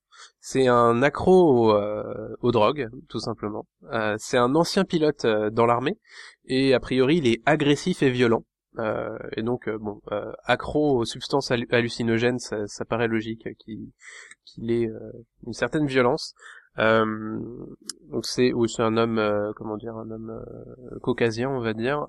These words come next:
Euh, Franklin, qui a la vingtaine, c'est un Afro-Américain, il habite le sud de Los Santos, il est employé dans un concessionnaire automobile,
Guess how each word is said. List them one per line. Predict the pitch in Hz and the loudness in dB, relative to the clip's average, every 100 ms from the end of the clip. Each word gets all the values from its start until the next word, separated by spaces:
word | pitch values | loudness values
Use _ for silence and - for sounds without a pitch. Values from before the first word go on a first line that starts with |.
| 147 | -4
Euh, | 131 113 | -2 -2
Franklin, | - 185 - 170 214 - - - - _ - | 0 0 2 2 2 -4 -20 -20 -20 _ -16
qui | - 131 | -2 2
a | |
la | 123 127 | 4 4
vingtaine, | 160 175 165 175 202 208 | 4 2 2 2 2 -2
c'est | 180 - - 135 135 | -4 -10 -4 -2 2
un | 120 110 110 113 117 | 2 2 2 2 2
Afro-Américain, | 135 - 160 147 135 127 - 143 156 160 - | -2 0 2 2 0 -2 -2 0 2 0 -2
il | 123 123 | 0 0
habite | 131 147 139 | 0 -4 -2
le | 120 | -2
sud | - 196 170 | 0 -2 -2
de | 143 | 0
Los | 135 135 | 0 0
Santos, | - 139 131 143 165 - - | 0 -2 -2 -4 -6 -8 -10
il | 135 120 | -2 0
est | 120 | 2
employé | 147 151 139 147 | 0 2 2 2
dans | 135 123 117 | 0 0 0
un | 110 110 117 120 127 - - | -2 -4 -8 -10 -12 -14 -4
concessionnaire | 151 170 - 151 147 139 | -2 -2 -2 0 2 2
automobile, | 127 127 123 135 185 | 2 2 0 0 -2